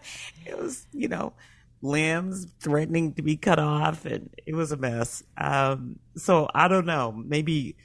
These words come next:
how old are they now? They're probably your age, um,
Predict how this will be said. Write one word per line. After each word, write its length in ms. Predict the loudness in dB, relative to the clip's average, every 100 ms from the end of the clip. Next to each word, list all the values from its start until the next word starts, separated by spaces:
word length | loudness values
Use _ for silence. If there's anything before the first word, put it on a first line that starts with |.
| -20 -20 _
how 200 | -2 0
old 220 | 0 0
are 40 | 0
they 180 | 0 -2
now? 260 | -2 -2
They're 120 | -4 2
probably 360 | 2 4 2
your 160 | 2 0
age, 520 | 0 -2 -2 -4 -10 -4
um, 480 | 0 0 -2 -8